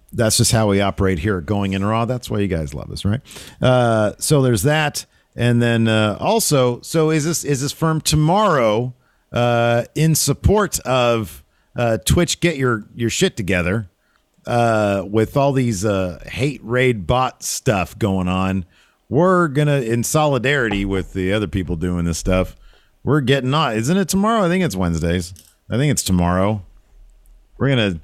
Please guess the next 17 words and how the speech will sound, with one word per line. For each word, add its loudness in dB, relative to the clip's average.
we're 0
gonna -2
take 2
our 0
programming, 0
our 0
N -2
X 0
T 2
review, -2
and 2
do 4
it 2
live 0
over 0
on -2
YouTube, 0